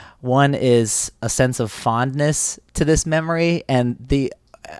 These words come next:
other, when I've shared it with other people, they have a sense of, "Oh God, I hated that." You know, so, like, <laughs> um, my, something that just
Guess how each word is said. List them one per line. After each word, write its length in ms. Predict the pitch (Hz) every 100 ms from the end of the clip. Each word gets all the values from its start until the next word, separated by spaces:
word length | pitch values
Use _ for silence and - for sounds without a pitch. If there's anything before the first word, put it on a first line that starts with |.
| -
other, 480 | 135 143 151 131 120
when 220 | 120 120
I've 180 | 113 -
shared 280 | - 135
it 100 | 123
with 320 | 117 107 - - -
other 220 | 131 147
people, 500 | - 120 - 110 95
they 240 | 87 117 110
have 140 | 113
a 40 | 107
sense 360 | - 113 -
of, 300 | 104 95 - - - - - _
"Oh 160 | - 135
God, 420 | 123 135 131 120
I 140 | 113 117
hated 420 | 135 143 120 90
that." 300 | 98 87 - - _
You 100 | 107
know, 180 | 107 101
so, 200 | 101 120
like, 340 | 107 107 101 - - - -
<laughs> 380 | - - - -
um, 540 | 127 117 113 113 110 -
my, 640 | - 131 135 165 196 202 - _ 131
something 340 | - 202 240
that 140 | 202 156
just 260 | 160 -